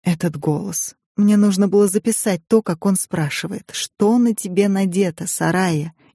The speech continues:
И я могла бы проигрывать это снова и снова, когда мне требовалось удовлетворить мои собственные желания. «Честно говоря, на мне ничего нет.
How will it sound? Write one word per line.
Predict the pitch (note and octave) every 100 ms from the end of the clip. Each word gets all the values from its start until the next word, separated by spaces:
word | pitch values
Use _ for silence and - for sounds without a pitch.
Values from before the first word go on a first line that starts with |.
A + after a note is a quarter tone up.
| -
И |
я | G#3 A3
могла | G#3+ G#3 A3+
бы | G#3 A3
проигрывать | A3+ A#3 A#3 G#3 F#3 E3+
это | F3+ F#3
снова | - - G3+ A#3+ B3+ B3
и |
снова, | A3 - B3+ B3 F3+
когда | F3+ E3+ F#3
мне | F#3 F3
требовалось | F#3 G#3 F#3 F3+ F3+ - -
удовлетворить | G#3+ F#3 F3+ F3+ F3 F3+ A3 -
мои | F3 E3+
собственные | - G3+ - - F3+ F3+ E3+
желания. | E3+ D#3+ D3 D3 F#3+ - _ _ _ _ _ _ _ _ _ _
«Честно | - F#3+ F3+
говоря, | E3 E3+ F3 G3+ B3+ - _ -
на | G3 F#3+
мне | F#3 A3
ничего | B3+ A3+ F#3+ G3+
нет. | G#3+ F3+ -